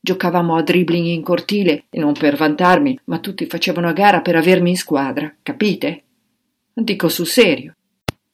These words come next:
E tutti mi volevano sempre nel loro gruppo se c'era da preparare il progetto di educazione civica.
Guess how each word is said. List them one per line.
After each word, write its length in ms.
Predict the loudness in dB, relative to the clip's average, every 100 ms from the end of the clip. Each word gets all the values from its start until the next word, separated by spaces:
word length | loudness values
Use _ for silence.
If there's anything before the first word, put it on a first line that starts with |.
| _ _
E 180 | 6 6
tutti 400 | 4 -6 -4 0
mi 140 | 4
volevano 420 | 6 8 8 8 6
sempre 560 | 6 4 4 4 -2
nel 180 | -2 0
loro 260 | 0 0 0
gruppo 420 | 0 0 -4 -4
se 160 | -2
c'era 280 | 0 2 4
da 140 | 2 0
preparare 460 | 0 2 4 4
il 80 | 2
progetto 480 | -2 -2 -2 0 0
di 100 | 2
educazione 600 | 2 -2 -4 -2 -4 0
civica. 540 | 0 0 -2 -4 -8